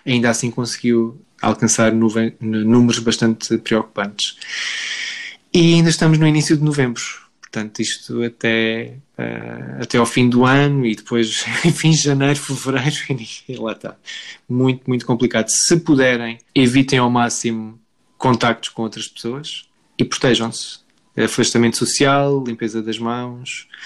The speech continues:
eh, máscara, eh, não se esqueçam disso. É, eu sei que é complicado porque já estamos, parece que não, já estamos há, há largos meses, desde o início do ano quase, a falar nisto.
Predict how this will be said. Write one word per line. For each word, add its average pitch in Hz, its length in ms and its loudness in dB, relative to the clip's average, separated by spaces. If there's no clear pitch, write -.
eh, 113 200 0
máscara, 120 760 -2
eh, 113 760 -8
não 123 200 0
se - 80 0
esqueçam 113 320 -2
disso. 107 320 -6
É, 113 340 0
eu 120 60 0
sei 139 160 0
que 143 80 -2
é 135 40 2
complicado 135 460 -2
porque 131 160 -6
já 120 40 -2
estamos, 120 280 -6
parece 120 380 -4
que 127 80 -8
não, 117 120 -2
já 113 120 -4
estamos 117 360 -8
há, 107 540 -6
há 110 160 -4
largos 113 340 0
meses, 113 340 -4
desde 107 240 -4
o 107 60 0
início 110 300 -2
do 110 80 -4
ano 107 160 -6
quase, 107 400 -2
a 104 80 -6
falar 107 340 0
nisto. - 540 -6